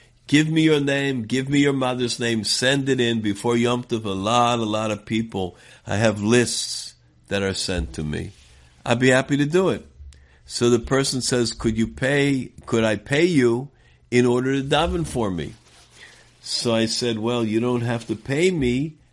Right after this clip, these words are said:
I'd be happy to daven. Give me your name, give me your mother's name." And he said, uh, "No, you see, like, I'm doing something that's not a hundred percent correct. So I would like you to daven that nothing should happen to me."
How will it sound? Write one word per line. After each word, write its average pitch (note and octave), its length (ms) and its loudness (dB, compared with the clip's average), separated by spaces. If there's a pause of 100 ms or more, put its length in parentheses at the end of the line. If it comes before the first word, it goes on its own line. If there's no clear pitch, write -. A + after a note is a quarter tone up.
(140)
I'd A2+ 240 0
be A#2+ 100 2
happy G#2+ 340 0
to C3+ 100 0
daven. D#3 420 0
Give A2 160 0
me A#2 180 0
your C3+ 100 0
name, A2 300 -2
give A#2 140 -2
me B2+ 120 -2
your C3 80 0
mother's E3+ 460 0
name." G2 320 -4 (840)
And A#2 100 0
he C3+ 80 2
said, C3+ 500 -2
uh, B2 200 -2
"No, C#3 400 2
you A#2+ 200 0
see, C3 540 0
like, A#2+ 480 -2 (340)
I'm C3+ 220 0
doing F#3 240 4
something D3 560 0
that's B2 220 0
not C3 160 0
a B2 80 0
hundred A#2+ 320 -4
percent G#2 420 -6
correct. F2 460 -4 (560)
So A#2 320 2
I A#2 60 4
would A2 160 -2
like D3 300 0
you C#3+ 120 4
to A#2+ 200 -4
daven C#3+ 640 0
that B2 180 -2
nothing B2+ 400 -2
should A2+ 200 -6
happen F#2+ 440 -4
to E2+ 40 -6
me." E2 280 -10